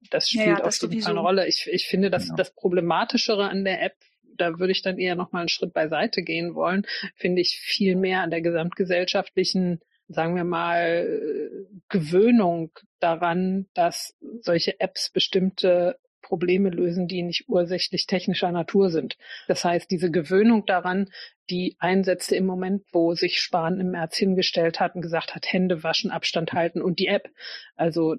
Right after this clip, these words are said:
Speaker 1: dass, dass Apps sozusagen Teil des Alltags werden, die, die uns so an, an so zentralen Sachen,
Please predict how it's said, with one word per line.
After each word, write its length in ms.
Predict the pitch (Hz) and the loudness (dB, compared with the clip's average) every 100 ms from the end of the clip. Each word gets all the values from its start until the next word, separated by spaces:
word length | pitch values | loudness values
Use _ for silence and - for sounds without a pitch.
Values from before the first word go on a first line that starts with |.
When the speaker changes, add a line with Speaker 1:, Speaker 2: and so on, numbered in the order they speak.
| - | -2
Speaker 1:
dass, 360 | 160 - - | -4 -2 -8
dass 300 | - 160 - _ | -6 -6 -6 _
Apps 460 | - 185 - - - | -4 -2 -6 -8 -6
sozusagen 520 | 180 170 185 170 165 | -8 -4 0 0 -2
Teil 260 | - 165 170 | -2 0 0
des 140 | - | -2
Alltags 500 | - 180 - 170 - | -4 -4 -4 -6 -4
werden, 380 | 170 170 180 170 | -4 -2 -2 -4
die, 360 | 170 170 170 _ _ _ - | -8 -10 -10 _ _ _ -14
die 400 | 175 220 175 175 | -10 -4 0 0
uns 340 | - 175 170 | 0 -2 -2
so 680 | - 170 170 170 170 170 151 - | -6 -2 0 0 0 0 -2 -4
an, 180 | 175 | -6
an 120 | 185 175 | -6 -8
so 120 | 175 | -6
zentralen 800 | - 180 - 170 170 175 175 170 | -2 -2 -2 -2 0 -2 -4 -6
Sachen, 680 | - 165 202 170 165 175 | -2 -2 0 -2 -2 -6